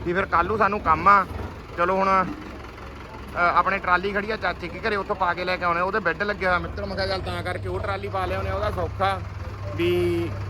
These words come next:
ਨਹੀਂ ਆਪਾਂ ਨੂੰ ਆਪਣੇ ਵਾਲੀ ਤੇ ਬੈੱਡ ਲਾਉਣਾ ਪੈਂਦਾ। ਇੱਕ ਆਪਣੇ ਵਾਲੀ ਟਰਾਲੀ ਨਾ ਉਹਨਾਂ ਦੇ ਉਹ ਕਰੀ ਖੜੀ ਆ ਹੁਣ ਉੱਥੇ।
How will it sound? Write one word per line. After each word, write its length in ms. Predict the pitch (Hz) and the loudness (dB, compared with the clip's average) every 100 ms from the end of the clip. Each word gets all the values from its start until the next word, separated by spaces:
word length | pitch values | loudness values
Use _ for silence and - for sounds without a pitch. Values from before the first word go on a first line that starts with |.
| - | -4
ਨਹੀਂ 180 | 170 185 | 0 2
ਆਪਾਂ 220 | 180 185 | 2 2
ਨੂੰ 100 | 185 | 2
ਆਪਣੇ 180 | 180 175 | 2 2
ਵਾਲੀ 140 | 175 | 0
ਤੇ 80 | 180 | 0
ਬੈੱਡ 200 | 165 160 | 0 0
ਲਾਉਣਾ 220 | 196 196 | 0 0
ਪੈਂਦਾ। 260 | 180 185 180 | 0 0 0
ਇੱਕ 120 | 185 | 2
ਆਪਣੇ 260 | 185 175 175 | 2 2 0
ਵਾਲੀ 140 | 180 | 0
ਟਰਾਲੀ 300 | 170 175 180 | 2 2 2
ਨਾ 80 | 208 | 0
ਉਹਨਾਂ 240 | 190 196 | 0 0
ਦੇ 60 | 208 | 2
ਉਹ 200 | 202 180 | 2 2
ਕਰੀ 200 | 185 180 | 2 2
ਖੜੀ 260 | 165 151 185 | 2 2 2
ਆ 60 | |
ਹੁਣ 160 | 185 175 | 2 2
ਉੱਥੇ। 420 | 165 180 185 165 | -2 0 0 0